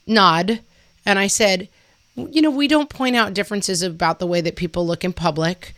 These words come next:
I'm not sure why that person doesn't have a leg, but people look really different all the time. We're always gonna see people who look different. And so we don't point that out in public, and I'm not sure."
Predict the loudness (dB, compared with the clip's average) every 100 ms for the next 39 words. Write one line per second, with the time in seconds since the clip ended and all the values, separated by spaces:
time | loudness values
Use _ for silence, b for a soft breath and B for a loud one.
0 | b 2 4 4 2 0 0 0 0 0
1 | -2 -4 -6 -4 -2 -2 -2 -4 -4 -4
2 | -4 -4 -6 -4 -4 -2 0 0 -2 -2
3 | 0 0 0 -2 -4 -4 -4 -8 -4 -2
4 | 0 -2 0 0 0 -2 -2 0 0 0
5 | -2 -2 -4 -4 -4 -4 -2 -2 -2 -4
6 | -6 -8 -8 -10 -8 -4 -2 0 2 0
7 | -4 B B B -4 2 2 2 -4 -4
8 | -2 -4 -2 -4 -6 -8 -6 -6 -6 -4
9 | -2 -4 -4 -4 -4 -4 -6